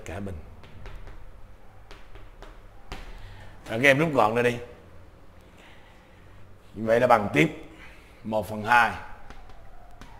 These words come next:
căn bốn, bốn là tám, với bốn nữa là mười hai T bình. Cộng với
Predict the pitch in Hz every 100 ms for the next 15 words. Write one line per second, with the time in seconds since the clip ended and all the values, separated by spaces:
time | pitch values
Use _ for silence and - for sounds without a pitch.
0 | - - - 120 110 92 - - - -
1 | - - - - - - - - - -
2 | - - - - - - - - - -
3 | - - 214 123 135 160 185 - - -
4 | - - 120 123 143 160 104 117 117 131
5 | 151 - - - - - - - - -
6 | 90 113 120 123 156 123 113 110 104 117
7 | 117 117 120 110 101 82 - - - -
8 | - - - - - - - - - -
9 | - - - - - - - - - -
10 | - - - - - - - - - -
11 | - - - - - 92 90 107 113 120